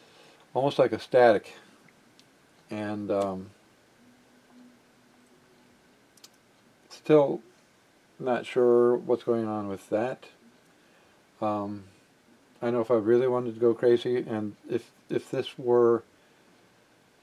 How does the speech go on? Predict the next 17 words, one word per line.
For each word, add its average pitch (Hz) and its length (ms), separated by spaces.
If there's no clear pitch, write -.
if 123 120
this 151 180
were 143 140
a 123 40
consistent 139 540
problem, 127 280
no 110 80
wa-, 110 340
no 123 80
matter 117 240
where 107 260
I 123 60
put 143 260
this, - 380
I 131 140
can 135 240
buy 117 680